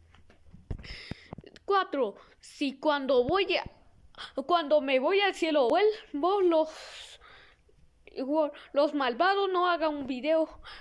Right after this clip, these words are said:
o, o fo-, y foto, o si no los bloqueo.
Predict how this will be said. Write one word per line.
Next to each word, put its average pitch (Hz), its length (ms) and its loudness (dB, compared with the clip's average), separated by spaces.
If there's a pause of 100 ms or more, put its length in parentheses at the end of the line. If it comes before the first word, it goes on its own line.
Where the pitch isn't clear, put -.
(260)
o, 202 240 4 (240)
o 294 160 4
fo-, 359 380 0 (100)
y 262 160 -4
foto, 381 560 0
o 320 140 4
si 311 240 2
no 339 280 2
los 339 400 0
bloqueo. 302 580 2